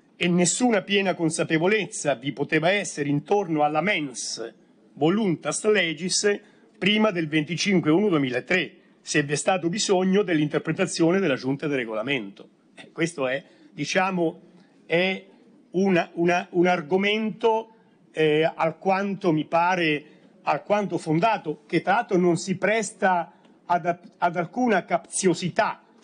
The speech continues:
perché noi questo, noi sappiamo bene che voi avete, avete, diciamo, il diritto dal punto di vista vostro, non condivisibile, ad approvare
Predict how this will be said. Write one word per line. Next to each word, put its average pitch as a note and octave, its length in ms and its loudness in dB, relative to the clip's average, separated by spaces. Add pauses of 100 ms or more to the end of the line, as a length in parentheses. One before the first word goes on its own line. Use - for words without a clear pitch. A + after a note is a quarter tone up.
perché D3+ 420 -2 (380)
noi G3 440 0 (200)
questo, F#3+ 580 0
noi A3+ 160 2
sappiamo G3 480 0
bene C#3 460 -4 (580)
che F3+ 140 0
voi G#3 240 0
avete, E3 680 0 (800)
avete, E3 840 0 (920)
diciamo, G3 440 -2
il F#3+ 100 -2
diritto G#3 400 0
dal D3+ 140 0
punto D#3 240 -2
di C#3 80 -4
vista D3+ 260 -4
vostro, D3+ 360 -2
non C#3+ 140 -2
condivisibile, D#3+ 880 -2 (400)
ad E3+ 180 -2
approvare F3+ 880 -2